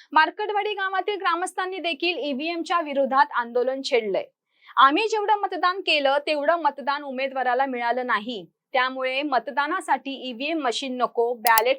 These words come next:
पेपर पुन्हा निवडणुकीसाठी घ्या," अशी मागणी मार्कडवाडीतील ग्रामस्थांनी केलीये. तर सांगलीमध्ये काँग्रेसच्या वतीने ईव्हीएम मशीन विरोधात आंदोलन करण्यात आलं.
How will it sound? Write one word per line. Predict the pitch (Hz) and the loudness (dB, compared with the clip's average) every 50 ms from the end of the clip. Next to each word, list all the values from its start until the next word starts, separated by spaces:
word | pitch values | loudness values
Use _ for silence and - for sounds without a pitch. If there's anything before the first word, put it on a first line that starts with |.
| - | -2
पेपर | - 226 196 - 220 233 277 | -2 -4 -2 -2 -4 -4 -4
पुन्हा | - - 247 214 214 226 247 | -4 -4 -6 -4 -2 -2 -2
निवडणुकीसाठी | 269 254 220 196 208 202 202 196 185 - - - 240 226 - 262 254 | -2 -2 -4 -6 -6 -8 -10 -12 -16 -16 -10 -8 -8 -6 -6 -8 -10
घ्या," | 208 202 240 226 190 - - _ _ _ _ _ _ | -6 0 2 4 4 2 0 _ _ _ _ _ _
अशी | - 240 254 - 330 320 | -2 0 0 2 0 2
मागणी | 320 320 294 285 311 294 320 330 | 4 2 2 2 0 -2 -4 -2
मार्कडवाडीतील | 330 330 285 269 277 - 339 359 359 339 330 294 330 285 349 339 | 2 4 4 4 4 2 0 0 0 -2 -4 -6 -6 -8 -8 -4
ग्रामस्थांनी | 311 302 269 254 269 269 269 - 285 262 254 269 | 0 0 0 0 0 -4 -4 -4 -4 -2 -2 -4
केलीये. | 254 - 220 196 185 180 160 - - _ _ - - - - - | 0 2 2 2 2 0 -8 -10 -14 _ _ -20 -20 -20 0 4
तर | 440 427 | 4 4
सांगलीमध्ये | 427 - 440 339 311 320 359 415 466 453 440 415 392 403 427 | 6 6 4 4 4 4 0 0 0 0 -2 -2 -2 -4 -2
काँग्रेसच्या | 427 - 330 285 277 294 359 370 370 - 427 415 | 2 2 2 4 2 0 -2 -2 -2 -2 -2 0
वतीने | 403 392 339 349 - 294 269 269 269 294 294 277 277 | 2 2 2 2 0 -4 -4 -2 -2 -2 -4 -4 -4
ईव्हीएम | 277 247 269 311 359 370 349 | -4 -4 -2 -2 -2 0 0
मशीन | 285 269 - 311 294 277 | 0 -2 -2 -4 -6 -4
विरोधात | 262 254 240 233 220 254 277 - - | -2 -2 0 2 4 4 4 2 2
आंदोलन | 247 247 240 240 233 262 269 294 302 311 | -2 -4 -2 0 2 2 2 2 0 0
करण्यात | 302 269 226 226 233 226 220 | 2 2 2 0 -2 -2 0
आलं. | 226 202 196 185 151 | 0 0 0 -2 -6